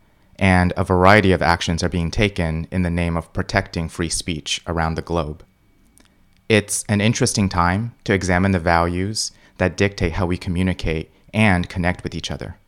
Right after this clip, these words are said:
When we find the place we are holding back, it just might lead to the person we are dying to show the world. Call to action. Number one,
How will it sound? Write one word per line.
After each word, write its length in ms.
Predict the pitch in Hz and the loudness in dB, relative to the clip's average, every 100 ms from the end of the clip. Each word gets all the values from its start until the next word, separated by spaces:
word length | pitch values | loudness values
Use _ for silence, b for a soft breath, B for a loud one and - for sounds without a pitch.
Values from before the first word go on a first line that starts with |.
| _ _ _ _ _ _ _ _ _ _ | _ _ _ _ _ _ _ _ _ _
When 120 | 101 | 0
we 140 | 104 104 | 2 2
find 340 | 135 135 151 | 4 6 4
the 60 | 113 | 2
place 360 | - 90 - | 2 0 0
we 100 | 95 | -2
are 40 | 85 | -2
holding 380 | - 90 82 | -2 -4 -4
back, 480 | 76 90 82 80 - b b b b | 0 2 2 -2 -10 b b b b
it 160 | 98 - | -6 -2
just 280 | 107 120 104 | 0 0 2
might 220 | 101 90 | 0 0
lead 540 | 92 98 82 82 92 | -2 -2 -2 -6 -8
to 100 | - | -6
the 80 | 90 | -6
person 400 | - 101 92 87 | -2 -2 -2 -2
we 120 | 87 | -2
are 100 | 85 | -4
dying 500 | 78 95 90 85 80 80 | -4 0 0 0 -4 -8
to 100 | 92 | -6
show 220 | - 87 | -4 -4
the 100 | 78 | -6
world. 420 | 82 87 78 - _ _ _ _ _ _ _ _ _ _ _ _ _ _ _ _ _ _ _ _ _ _ _ _ - | -6 -6 -8 -16 _ _ _ _ _ _ _ _ _ _ _ _ _ _ _ _ _ _ _ _ _ _ _ _ -2
Call 180 | 104 | 0
to 160 | 92 - | 0 0
action. 480 | 82 - - 76 - _ _ _ _ _ _ _ - | -2 -4 -8 -10 -14 _ _ _ _ _ _ _ -6
Number 220 | 104 110 | -2 0
one, 320 | 110 87 78 | 0 -2 -4